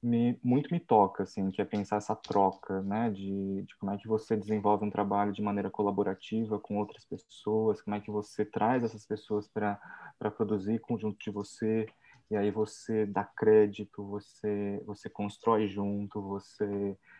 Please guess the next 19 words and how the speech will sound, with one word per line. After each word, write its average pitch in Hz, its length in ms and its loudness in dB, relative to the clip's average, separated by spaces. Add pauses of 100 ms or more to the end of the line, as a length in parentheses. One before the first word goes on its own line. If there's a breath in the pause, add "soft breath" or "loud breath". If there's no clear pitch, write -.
(280 soft breath)
você 101 840 -2 (640)
faz - 180 2
com 233 100 0
que - 80 2
esse - 100 -8
trabalho 110 380 2
circule 123 920 2 (520)
no 117 140 0
meio 117 720 2
entre, 107 480 -4 (320)
na, 117 240 -2
naquele 127 300 6
meio 113 320 8
em 107 120 2
que 104 140 -4
ele, 104 240 2
em 107 180 0
que - 160 -8
ele 104 340 4